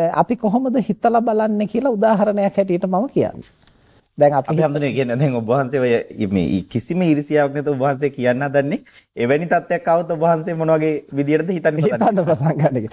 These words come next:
Speaker 1: ඒ කියන්නේ ඊර්ෂ්‍යාවක් ඇති වුණොත් විතරක් නෙමෙයි ඇති වෙන්න සම්භාවිතාවක් තියෙන තැනකදී අපි කොහොමද ඒ ගැන හිතන්න ඕන කියන එක දැන් මම හිතලා තියෙන කාරණයක් මම මේ කියන්නේ. ඉතින් ඒ අනුසාරයෙන් අනිත් අයට අවශ්‍ය දේවල් වලට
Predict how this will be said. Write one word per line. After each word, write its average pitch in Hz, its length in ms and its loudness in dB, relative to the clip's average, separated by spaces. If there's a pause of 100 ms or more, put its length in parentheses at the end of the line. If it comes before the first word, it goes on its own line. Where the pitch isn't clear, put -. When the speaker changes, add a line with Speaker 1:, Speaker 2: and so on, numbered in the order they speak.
Speaker 1:
ඒ - 160 -4
කියන්නේ 143 260 4
ඊර්ෂ්‍යාවක් 160 580 0
ඇති 123 340 0
වුණොත් 160 400 0
විතරක් 208 400 0
නෙමෙයි 185 360 0 (280)
ඇති 151 300 0
වෙන්න 233 280 0
සම්භාවිතාවක් 247 1040 0
තියෙන 254 340 2
තැනකදී 262 540 2
අපි 285 200 0
කොහොමද 254 460 0 (440)
ඒ 233 280 0
ගැන 220 220 0
හිතන්න 131 420 2
ඕන 98 360 -2
කියන 117 300 2
එක 107 180 -4 (360)
දැන් 120 280 0 (420)
මම 127 380 0 (160)
හිතලා 156 400 2
තියෙන 156 280 2
කාරණයක් 139 560 0
මම 123 200 -2
මේ 117 120 -4
කියන්නේ. 127 240 0
ඉතින් 190 140 -2
ඒ 135 140 4
අනුසාරයෙන් 135 580 0
අනිත් 139 320 -4
අයට 127 240 2
අවශ්‍ය 139 360 -2
දේවල් 123 360 0 (380)
වලට 117 360 0